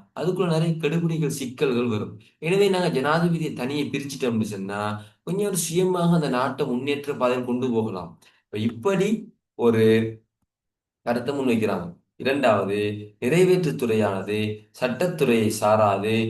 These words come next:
மக்களால் நேரடியாக தெரிவு செய்யப்படுவதால் நிர்வாகத்துறையின் பதவி நிச்சயிக்கப்படுவதால் அச்சமின்றி துரிதமாக செயற்படும். அதே வேளை நாடு எதிர்நோக்கும் அரசியல், சமூக, பொருளாதார பிரச்சனைகளுக்கு தீர்வு காண பொருத்தமான ஆட்சி முறையாகும்.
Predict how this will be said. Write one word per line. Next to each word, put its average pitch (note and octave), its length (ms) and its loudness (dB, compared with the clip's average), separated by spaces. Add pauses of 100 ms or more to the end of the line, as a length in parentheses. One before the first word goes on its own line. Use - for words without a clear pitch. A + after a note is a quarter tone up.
(220)
மக்களால் D3 500 2
நேரடியாக D3 560 2
தெரிவு B2+ 320 -4
செய்யப்படுவதால் A2+ 880 2 (340)
நிர்வாகத்துறையின் D3+ 1000 -2
பதவி A#2+ 420 -2
நிச்சயிக்கப்படுவதால் A2+ 1080 0 (300)
அச்சமின்றி E3 720 0
துரிதமாக D3+ 600 -2
செயற்படும். A#2+ 540 -2
அதே A2+ 300 2
வேளை G#2+ 320 -2 (340)
நாடு D3 380 0
எதிர்நோக்கும் C#3 640 -2
அரசியல், A#2+ 460 -6
சமூக, A2+ 320 -6
பொருளாதார B2+ 600 0
பிரச்சனைகளுக்கு A2+ 840 -2 (400)
தீர்வு G3+ 360 2
காண C3 260 0
பொருத்தமான B2+ 480 -4
ஆட்சி A2+ 320 -2
முறையாகும். G#2+ 600 0